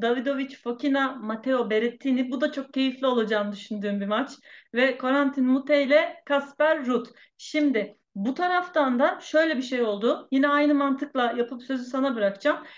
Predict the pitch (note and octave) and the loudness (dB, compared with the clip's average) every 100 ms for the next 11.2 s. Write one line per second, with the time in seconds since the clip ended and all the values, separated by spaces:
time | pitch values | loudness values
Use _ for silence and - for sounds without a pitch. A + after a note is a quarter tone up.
0 | - G3+ G#3+ G#3 G#3 - A#3+ D#4 - D#4 | -10 -4 0 0 -2 -4 -4 -4 -4 -2
1 | C4+ C4+ - C4 C4 C#4 F4 - A#3 C#4 | -2 -2 -4 0 4 4 2 0 2 2
2 | C#4 C#4 C#4+ C4+ C#4 B3+ B3 C4+ C4+ C4 | 2 0 0 2 0 -2 0 2 2 0
3 | - - C#4 C#4+ - - B3+ A3+ - F#3+ | -6 -4 -4 -4 -8 0 2 2 -2 -4
4 | G3+ G3 C4 C4 C4+ C#4+ C#4 B3+ B3 B3+ | -4 0 0 0 0 -4 -2 -2 0 0
5 | A#3+ A#3+ A#3+ A#3+ A#3 A#3+ - G#3+ G#3+ G#3 | 0 2 2 2 0 -2 -8 -6 -4 -4
6 | G3+ B3 C4 A#3 G#3+ - G3+ C4+ D4+ - | -6 -4 -2 0 -2 -2 0 0 0 -8
7 | - _ G#3+ G#3 G3+ A#3 C#4 C4 C4 - | -20 _ -4 -2 -2 -2 -2 0 -2 -2
8 | D4+ C4+ D4 - - _ A3 A#3 C4+ C4+ | 0 2 2 -2 -18 _ 0 2 0 0
9 | C4 C4 C4 C4+ - B3+ A#3+ D#4 - - | -2 -2 -4 -6 -4 -2 -2 -4 -4 -16
10 | _ _ _ G3+ G#3 G#3+ G#3 G#3 G#3 G#3 | _ _ _ -4 0 0 0 0 0 0
11 | G#3 G3 | -2 -6